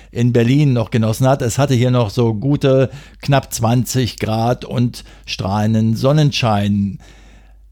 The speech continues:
Die Begegnung aber lautete zur Halbzeit eins zu eins, am Ende zwei zu zwei. Leverkusen war zweimal in Führung und die Wolfsburger glichen jeweils aus. Es ging in der neunundzwanzigsten Minute los. Eckball für Leverkusen.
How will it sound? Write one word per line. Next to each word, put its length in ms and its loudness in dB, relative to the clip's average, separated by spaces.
Die 120 2
Begegnung 640 2
aber 560 2
lautete 640 0
zur 200 -2
Halbzeit 560 0
eins 400 -2
zu 100 -4
eins, 320 0
am 80 -2
Ende 460 0
zwei 400 0
zu 240 -8
zwei. 560 0
Leverkusen 720 0
war 180 0
zweimal 520 -2
in 180 -2
Führung 580 0
und 240 -2
die 160 0
Wolfsburger 720 0
glichen 320 0
jeweils 680 -2
aus. 360 2
Es 160 -4
ging 140 -2
in 80 0
der 100 2
neunundzwanzigsten 840 0
Minute 320 0
los. 320 0
Eckball 460 0
für 200 0
Leverkusen. 760 0